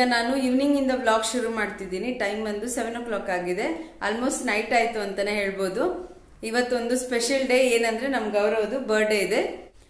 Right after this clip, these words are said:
ಅವನಿಗೆ four years ಅಲ್ಲ, five years complete ಆಯ್ತಲ್ಲ? ಹೇ, five years complete ಆಯ್ತು ನಿನಗೆ. Five years complete ಆಗಿದೆ. So simple ಆಗಿ ಬ-, ಬರ್ಡೇ ಮಾಡ್ತಿದ್ದೀವಿ, ಏನು grand ಆಗೆಲ್ಲ ಏನು ಮಾಡ್ತಿಲ್ಲ, celebrations ಮಾಡ್ತಿಲ್ಲ.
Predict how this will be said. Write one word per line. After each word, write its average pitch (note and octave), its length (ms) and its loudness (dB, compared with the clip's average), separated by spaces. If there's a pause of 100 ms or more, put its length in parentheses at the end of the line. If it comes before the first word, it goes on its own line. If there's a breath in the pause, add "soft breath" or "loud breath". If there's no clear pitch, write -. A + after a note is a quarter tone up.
(120)
ಅವನಿಗೆ A#3+ 280 2
four C4+ 280 10
years D4+ 320 2
ಅಲ್ಲ, A3 160 2 (160)
five B3+ 240 2
years E4 200 0
complete G3+ 340 -6
ಆಯ್ತಲ್ಲ? E3 300 -8 (960 soft breath)
ಹೇ, F4+ 180 2
five E4+ 300 4
years A4 200 0
complete E4 340 4
ಆಯ್ತು D4 180 4
ನಿನಗೆ. A3+ 760 0 (320 loud breath)
Five C#4 260 6
years F4+ 240 2
complete D4 400 2
ಆಗಿದೆ. A#3 600 2
So A#3+ 160 -2
simple D4 360 4
ಆಗಿ D#4+ 220 2
ಬ-, A#3 280 2
ಬರ್ಡೇ A#3 240 4
ಮಾಡ್ತಿದ್ದೀವಿ, A3 560 -2
ಏನು G#3+ 160 0
grand G3+ 320 2
ಆಗೆಲ್ಲ G#3+ 200 2
ಏನು G3+ 300 -4
ಮಾಡ್ತಿಲ್ಲ, F#3 500 -4
celebrations G3+ 640 -4
ಮಾಡ್ತಿಲ್ಲ. F3+ 460 -2